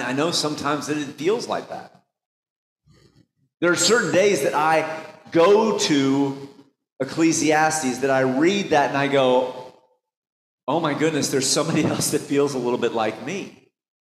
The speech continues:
It's, I, I felt that way, especially, you know, with, with this whole thing. I thought, you know, we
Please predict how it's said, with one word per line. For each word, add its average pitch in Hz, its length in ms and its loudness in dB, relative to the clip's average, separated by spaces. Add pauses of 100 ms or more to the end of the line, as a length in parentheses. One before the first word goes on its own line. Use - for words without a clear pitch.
(2000)
It's, - 680 -4 (420)
I, 147 160 2
I 143 200 -2
felt 190 200 2
that 170 200 4
way, 160 220 4
especially, 165 680 2
you 151 60 0
know, 151 120 2
with, 143 360 0
with 147 180 2
this 147 180 -2
whole 175 180 2
thing. 185 260 0
I 151 80 2
thought, 160 340 2
you 147 40 2
know, 139 100 4
we 143 140 0